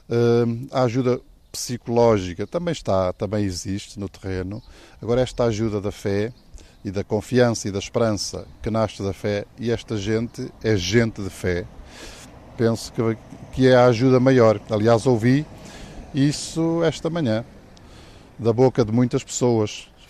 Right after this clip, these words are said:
Foi a minha fé que me fez resistir e que me, e que me ajuda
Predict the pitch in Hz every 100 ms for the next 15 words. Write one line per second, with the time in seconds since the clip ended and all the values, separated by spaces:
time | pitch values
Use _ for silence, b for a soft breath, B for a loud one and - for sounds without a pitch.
0 | - - 160 160 156 147 - 143 147 156
1 | - b b b 117 104 127 123 117 -
2 | 110 117 110 107 - 120 107 101 - 107
3 | 104 113 - 123 113 101 107 135 131 135
4 | 131